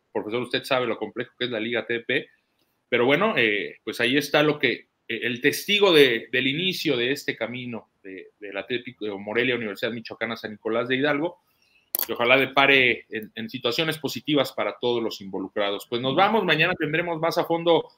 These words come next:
lo que sucedió el fin de semana con el fútbol michoacano. Aguacateros Club Deportivo Uruapan perdió en casa, eh, en su debut en Serie A en casa en esta temporada, les dieron la vuelta a los Gavilanes de Matamoros.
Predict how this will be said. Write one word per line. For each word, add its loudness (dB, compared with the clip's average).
lo -2
que -8
sucedió 4
el 2
fin -4
de 2
semana -2
con -4
el -6
fútbol -2
michoacano. 0
Aguacateros 0
Club -2
Deportivo 0
Uruapan 2
perdió 2
en -6
casa, -2
eh, -20
en -16
su -4
debut 0
en -4
Serie 0
A 2
en -6
casa -2
en -6
esta -10
temporada, 0
les -2
dieron -4
la -4
vuelta -4
a -4
los -8
Gavilanes -4
de -6
Matamoros. -2